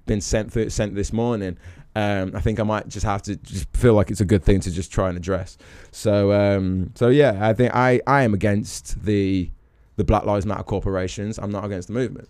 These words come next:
Obviously, I agree f-, wholeheartedly with the movement because I've been fucked up by police. So, like, yeah. Um,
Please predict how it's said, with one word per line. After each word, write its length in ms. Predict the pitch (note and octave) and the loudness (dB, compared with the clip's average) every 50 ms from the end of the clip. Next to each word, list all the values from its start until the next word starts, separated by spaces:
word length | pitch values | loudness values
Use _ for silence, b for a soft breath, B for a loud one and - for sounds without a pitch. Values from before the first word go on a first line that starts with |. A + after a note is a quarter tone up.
| - - | -18 -14
Obviously, 260 | F#2+ G2 F2+ - G2 | -14 -12 -10 -6 -6
I 120 | F#2 F#2 | -4 -4
agree 240 | F#2+ F2+ G2+ F#2+ F#2 F2+ _ | -4 -4 -6 -6 -6 -8 _
f-, 140 | - - - - | -18 -20 -18 -16
wholeheartedly 640 | G#2+ G2+ G#2 G2+ F#2+ F#2 G#2+ B2 B2+ G2+ F2+ E2+ F2 | -12 -8 -6 -6 -4 -2 -2 -2 -2 -2 -4 -8 -12
with 100 | E2+ E2+ | -12 -12
the 60 | F2 | -10
movement 480 | F2 F2+ E2+ E2+ F2 F2+ F#2 F#2+ F#2 - | -10 -8 -8 -8 -8 -10 -10 -10 -10 -10
because 580 | F#2+ F2 - - F2+ F2 F#2 F2+ F2 - - - b b b b b | -12 -12 -10 -8 -8 -8 -8 -8 -12 -14 -20 -20 b b b b b
I've 120 | - - - | -14 -8 -4
been 160 | G#2+ A#2 A2+ | -4 -4 -4
fucked 240 | - - - - - | -4 -8 -12 -12 -12
up 80 | - | -12
by 100 | - - | -12 -10
police. 280 | - - F2+ F2 F2 - | -10 -10 -10 -10 -12 -14
So, 360 | - - - F#2 F2 F2+ E2+ E2 | -14 -14 -12 -12 -10 -10 -10 -8
like, 340 | F2 F2+ F2 F2 F2 - - _ _ | -8 -8 -8 -8 -12 -14 -18 _ _
yeah. 240 | - F#2+ G#2 F#2+ - - B B B B B B B B B - | -6 -4 -4 -4 -4 -8 B B B B B B B B B -2
Um, 640 | G#2+ G#2+ G#2 G#2 G#2 G2+ G2 F#2+ F#2+ F#2+ F2 D#2 | 0 2 4 4 2 2 2 0 -2 -4 -6 -8